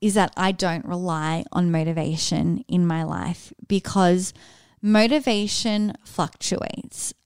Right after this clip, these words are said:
Motivation comes in ebbs and flows, and it is not a constant in my life. So when you bank on motivation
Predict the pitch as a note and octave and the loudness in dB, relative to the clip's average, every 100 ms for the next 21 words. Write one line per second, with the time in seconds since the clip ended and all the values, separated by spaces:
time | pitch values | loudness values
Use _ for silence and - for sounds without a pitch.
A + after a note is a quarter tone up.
0 | - G3 G3+ G3+ A3 A3 G3+ G#3+ - G#3 | -2 4 6 6 4 2 0 0 0 0
1 | G3 - - F#3+ F3+ F3 E3+ - F3 - | -2 -6 -6 -2 -2 -2 -6 -8 -6 -6
2 | - E3 F3 F#3+ F#3 - F3 D#3+ F#3+ C#4 | -4 -4 -2 -2 -2 -2 0 2 4 2
3 | - - - - - _ G#3 G3 F#3 F#3 | 0 -8 -18 -20 -20 _ 2 2 2 2
4 | F3+ F#3 F#3+ - _ G3 - - - F3 | 2 2 2 0 _ -10 -8 -6 0 0
5 | - - F3+ B2+ - - - _ - G3 | -2 -2 0 0 -4 -8 -10 _ 2 4
6 | F#3 E3+ - - F3 D#3+ D#3+ D3 - F#3 | 4 0 -6 -6 -2 -2 -2 -4 -6 -10
7 | - - - - - - _ - - A3+ | -14 -20 -20 -20 -20 -20 _ -8 2 4
8 | G3 G3 G3+ - - - F#3+ A3+ A#3 A#3 | 6 6 2 0 -6 -10 0 4 6 4
9 | B3+ D#4 D#4+ E4 - _ _ - F#3 G3 | 4 2 0 -4 -8 _ _ -2 2 2
10 | - - F#3+ F3+ E3 - F3+ F3 F3 F3 | 0 -2 2 2 2 0 0 2 0 -2
11 | D#3+ E3 - E3+ E3+ | -4 -4 -2 0 2